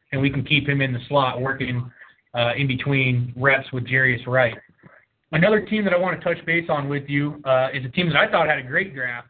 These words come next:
Um, I'm also, it's a team that if I was, uh, to give them a grade, I'd say they probably had an A minus to an A draft, and that's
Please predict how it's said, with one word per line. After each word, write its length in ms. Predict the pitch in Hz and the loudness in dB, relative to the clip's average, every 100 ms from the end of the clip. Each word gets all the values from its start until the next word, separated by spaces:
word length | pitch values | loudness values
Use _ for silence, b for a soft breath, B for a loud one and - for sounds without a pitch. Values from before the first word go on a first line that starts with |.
| _ | _
Um, 420 | 123 123 120 123 123 _ - | -16 -12 -12 -12 -14 _ -6
I'm 140 | 151 | 0
also, 300 | 156 165 165 | 2 2 0
it's 180 | 156 156 | -4 -6
a 40 | |
team 180 | 127 165 | -4 -2
that 160 | 151 139 | 0 0
if 160 | 147 139 | -2 0
I 200 | 147 151 | 2 2
was, 160 | 151 131 - b b b b | 0 -6 -12 b b b b
uh, 220 | 143 139 | -2 -2
to 200 | 127 180 | 0 -2
give 220 | 151 185 | 2 2
them 140 | 180 165 | 2 0
a 40 | |
grade, 240 | 147 165 156 | 2 4 4
I'd 140 | 143 | 2
say 180 | 151 147 | -2 -4
they 80 | 143 | -2
probably 280 | 160 165 156 | 0 2 2
had 120 | 147 | 2
an 100 | 135 | 0
A 160 | 147 156 | -4 -2
minus 340 | 143 151 139 - | 0 0 0 -4
to 80 | |
an 100 | 135 | -6
A 200 | 135 143 | -2 0
draft, 440 | 127 139 139 156 160 - B B B | 0 0 2 0 -4 -20 B B B
and 140 | 165 | 4
that's 180 | 185 208 | 4 2